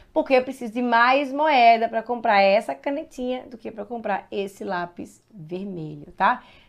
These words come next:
Então, tá aqui a unidade de conta, ela diz respeito, ela diz respeito ao valor dos bens, tá?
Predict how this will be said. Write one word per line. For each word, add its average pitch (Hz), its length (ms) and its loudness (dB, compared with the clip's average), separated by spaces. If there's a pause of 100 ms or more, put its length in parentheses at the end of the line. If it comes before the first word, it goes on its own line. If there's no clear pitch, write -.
Então, 190 160 -2
tá 240 140 4
aqui 285 400 -4 (300)
a 233 140 6
unidade 226 340 6
de 240 100 -4
conta, 247 720 4
ela 208 260 6
diz 226 400 -2
respeito, 233 1040 2 (2250)
ela 208 260 4
diz 233 560 -4
respeito 233 1300 2
ao 208 400 4
valor 214 960 4 (240)
dos 202 600 0 (160)
bens, 185 800 -2
tá? 214 400 2